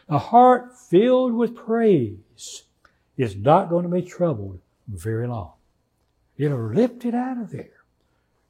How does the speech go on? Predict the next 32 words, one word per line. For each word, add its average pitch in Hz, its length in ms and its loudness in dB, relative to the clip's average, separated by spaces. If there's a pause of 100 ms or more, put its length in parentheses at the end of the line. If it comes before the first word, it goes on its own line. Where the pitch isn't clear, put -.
We'll 131 100 -6
get 196 320 -6
back 226 280 -2
to 151 60 -2
looking 208 360 0
to 208 100 -4
God. 185 540 -2 (340)
Trust 285 540 6
in 233 180 2
his 226 140 2
person. 214 540 2 (1000)
Trust 254 480 6
in 240 120 2
the 220 140 0
evidence 208 600 6
of 175 140 6
his 156 140 0
miracles. 160 800 2 (280)
Praise 254 480 6
him 196 240 4
for 190 180 8
his 180 120 6
power 226 480 10
in 180 180 2
our 175 140 8
lives. 190 560 8 (280)
Walk 269 520 12
in 185 160 2
obedience 214 560 6
to 185 180 6
his 160 140 4
word. 165 560 8